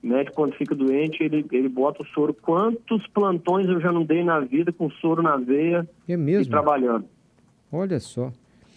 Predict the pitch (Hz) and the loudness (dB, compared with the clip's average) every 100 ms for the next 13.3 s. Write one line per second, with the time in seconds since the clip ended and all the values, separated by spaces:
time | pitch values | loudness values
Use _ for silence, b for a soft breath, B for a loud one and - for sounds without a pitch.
0 | b 185 202 180 - 185 185 196 165 165 | b -2 -2 -4 -2 -2 0 -2 0 0
1 | 202 180 170 185 180 165 135 170 180 175 | 0 2 2 2 0 0 0 0 2 0
2 | 175 175 175 - 196 175 185 185 180 135 | 0 0 0 0 0 2 0 0 0 0
3 | 117 127 - 185 143 160 175 - - _ | 0 -2 -2 -2 0 0 -2 -8 -16 _
4 | - 117 113 113 120 135 147 127 101 160 | -12 -6 -4 -4 -4 -6 -6 -4 -4 -2
5 | 170 180 - 190 208 190 202 220 214 226 | -2 -2 0 0 0 2 0 2 0 0
6 | 220 220 233 220 214 - _ _ _ - | 2 2 2 2 0 -4 _ _ _ -10
7 | 113 - 160 180 214 208 226 175 - _ | -6 -2 -2 0 0 2 2 -2 -4 _
8 | _ _ b b b b _ 147 156 220 | _ _ b b b b _ 0 2 2
9 | 202 277 175 196 220 214 208 147 139 - | 2 2 2 2 2 2 2 2 0 -4
10 | - 139 185 - - 110 - 202 180 135 | 0 2 2 0 -4 -4 -2 -4 -6 -8
11 | - _ 156 113 143 180 151 160 165 156 | -12 _ -4 -2 0 0 0 -2 -2 0
12 | 120 139 160 151 135 160 151 156 143 165 | 2 2 4 4 4 4 2 0 0 0
13 | 143 127 110 | 0 0 0